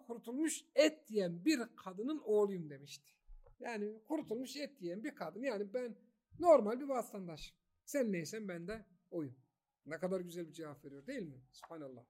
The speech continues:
Devam ediyoruz. "İşte bu söz onun ahlakının şerefinden, yüksek karakterindendir." diyor. Bu da dörttü. Beş, insanı sarsan,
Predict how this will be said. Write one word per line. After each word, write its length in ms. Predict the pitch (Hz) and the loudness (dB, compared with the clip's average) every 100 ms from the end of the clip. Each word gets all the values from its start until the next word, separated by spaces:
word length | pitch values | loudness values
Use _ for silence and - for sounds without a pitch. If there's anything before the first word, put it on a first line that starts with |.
| - | -2
Devam 280 | 196 208 175 | 2 2 0
ediyoruz. 500 | 147 143 - - - _ - | -6 -12 -14 -16 -20 _ -4
"İşte 340 | 208 - 269 | 2 10 10
bu 80 | 269 | 10
söz 220 | 320 262 | 4 4
onun 200 | 233 254 | 4 4
ahlakının 880 | 247 190 240 233 220 254 302 - - _ _ _ _ _ | 0 2 6 6 6 4 4 0 -14 _ _ _ _ _
şerefinden, 840 | - 208 220 214 220 247 294 - - - | 8 10 10 8 8 10 10 6 -8 -4
yüksek 400 | 196 - 277 - | -2 4 2 4
karakterindendir." 960 | 202 208 202 208 202 208 247 233 233 | 2 2 2 -2 2 6 6 6 0
diyor. 460 | 170 165 160 156 156 | 0 0 -2 -6 -6
Bu 140 | 180 214 | 2 6
da 320 | 262 262 - _ 175 | 6 6 -4 _ 6
dörttü. 420 | 202 - - 147 | 6 6 -6 12
Beş, 400 | 262 302 - - _ _ _ _ 202 | 12 12 6 -8 _ _ _ _ 4
insanı 460 | 240 240 277 330 | 4 8 8 8
sarsan, 680 | - 240 240 208 254 202 120 | 6 2 2 4 4 4 0